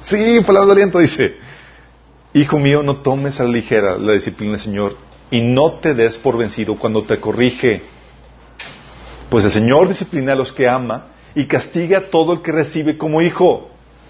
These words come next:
Al soportar esta disciplina divina, recuerden que Dios los trata como a sus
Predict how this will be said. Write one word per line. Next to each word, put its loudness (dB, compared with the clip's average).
Al -2
soportar 2
esta 0
disciplina -4
divina, -4
recuerden 0
que -4
Dios 0
los -10
trata -4
como -2
a -2
sus -8